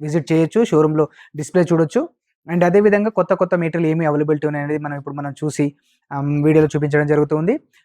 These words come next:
అదేవిధంగా వచ్చేసేసి పాలిగ్రానైట్ షీట్స్ కానీ, వాల్ క్లాడింగ్ కానీ, డబ్ల్యూపీసీ కానీ, చార్కోల్ కానీ, అక్రిలిక్ కానీ, కబోర్డ్స్ కానీ, so ఇంటీరియర్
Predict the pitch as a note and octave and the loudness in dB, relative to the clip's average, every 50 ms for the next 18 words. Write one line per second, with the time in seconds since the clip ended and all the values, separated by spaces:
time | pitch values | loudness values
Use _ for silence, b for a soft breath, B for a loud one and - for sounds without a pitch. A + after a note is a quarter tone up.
0 | _ - F3 G3 G#3+ A3+ A3+ G#3+ G#3 F#3+ G3+ G3+ F#3+ G3+ G3 G#3+ - E3+ D#3 D#3+ | _ -4 0 2 4 4 4 4 2 2 2 0 0 2 0 0 2 2 2 2
1 | D#3+ E3 E3+ E3 D#3+ D3 - E3 C#3 - D3 D3 C#3+ C#3+ C#3+ C#3 C#3 C#3+ D3 C#3 | 2 0 0 0 -2 -2 -2 -4 -6 -4 -2 -2 0 0 0 2 2 2 2 2
2 | - D#3+ D3 C#3+ C#3+ C#3 C#3+ C#3+ C#3 C#3+ C#3+ C3+ C#3 C3+ C#3 C#3+ C#3 C#3+ C3+ C3+ | 0 -2 -2 -2 -2 -4 -2 -2 -2 -2 -2 -6 -6 -6 -6 -6 -8 -8 -8 -6
3 | C3 C#3 C#3 C#3+ - - C#3 C#3 C3+ - C#3+ C3+ C3+ C#3 C#3 C#3 C#3 - - C#3+ | -6 -6 -6 -6 -4 -2 -2 -2 -2 -2 -4 -4 -4 -4 -4 -6 -6 -6 -6 -6
4 | C#3 C3 B2 C#3 C#3 C#3+ - C#3 B2+ C3+ D3 D3 C#3+ - - C#3+ C3+ C3+ C3+ C#3 | -6 -4 -4 -6 -8 -8 -6 -6 -2 0 0 0 -2 -4 -6 -6 -6 -6 -8 -10
5 | _ _ _ _ _ _ - - E3+ D#3 D3+ D#3 D#3 D#3+ E3+ E3 E3 E3 D3+ D3+ | _ _ _ _ _ _ -8 -4 -2 -2 0 0 0 0 2 2 2 2 2 0